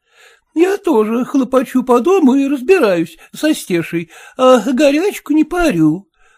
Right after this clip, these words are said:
А ты вон как упарился-то». «Бог труды любит. Зато посмотри, как заживём летом в барской усадьбе-то. Прямо на отличку.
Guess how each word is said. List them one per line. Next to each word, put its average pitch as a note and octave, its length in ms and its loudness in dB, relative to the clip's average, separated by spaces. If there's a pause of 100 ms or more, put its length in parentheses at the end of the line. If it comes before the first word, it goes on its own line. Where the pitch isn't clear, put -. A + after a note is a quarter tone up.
(100)
А C#4+ 140 2
ты F#4 380 0
вон F4+ 340 2
как G3+ 300 -6
упарился-то». F#3+ 880 -2 (760)
«Бог B3 600 0
труды G#3+ 480 -2
любит. F#3 560 0 (480)
Зато B3+ 560 2
посмотри, D#4 580 -2
как G3+ 280 0
заживём A#3+ 540 -2
летом F#3+ 380 -2
в D3 60 -4
барской F#3+ 420 2
усадьбе-то. A3+ 600 -4 (460)
Прямо B3+ 500 -2
на D#4+ 280 2
отличку. G#3+ 1000 -4